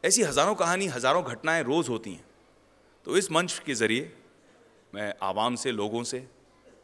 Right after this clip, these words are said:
और प्रशासन से, गवर्नमेंट से यही रिक्वेस्ट करना चाहूँगा कि ऐसी घटनाएं ना हो, देश वाकई में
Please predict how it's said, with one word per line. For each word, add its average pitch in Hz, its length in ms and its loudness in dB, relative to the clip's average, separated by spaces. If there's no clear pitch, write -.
और 135 140 4
प्रशासन 120 460 0
से, - 140 -16
गवर्नमेंट 110 300 -4
से - 140 -14
यही 175 300 2
रिक्वेस्ट 165 360 0
करना 123 240 2
चाहूँगा 87 420 -8
कि 214 180 -6
ऐसी 160 320 2
घटनाएं 127 460 -2
ना 104 160 2
हो, 139 280 -2
देश 123 400 0
वाकई 139 340 0
में 117 180 -8